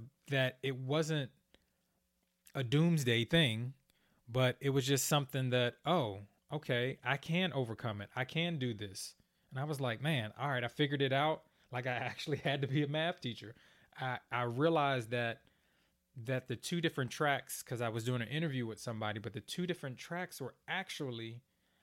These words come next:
I don't know how it happened, but the two tracks were actually eleven seconds off. So I'm, I,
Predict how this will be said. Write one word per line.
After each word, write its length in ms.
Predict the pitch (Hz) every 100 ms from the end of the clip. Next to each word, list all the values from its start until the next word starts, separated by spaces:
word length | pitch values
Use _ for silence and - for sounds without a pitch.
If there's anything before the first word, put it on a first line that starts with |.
| _ -
I 80 | 120
don't 120 | 117
know 80 | 95
how 160 | 95
it 100 | -
happened, 560 | - 220 208 185 196 185 _ _ _ -
but 160 | 123
the 80 | 123
two 180 | - 190
tracks 340 | - 170 -
were 120 | 131 -
actually 420 | 151 160 - 143
eleven 520 | - 110 110 123 131 123
seconds 380 | 139 123 110
off. 220 | 120 98 -
So 140 | 110
I'm, 260 | - 120 107
I, 240 | 117 113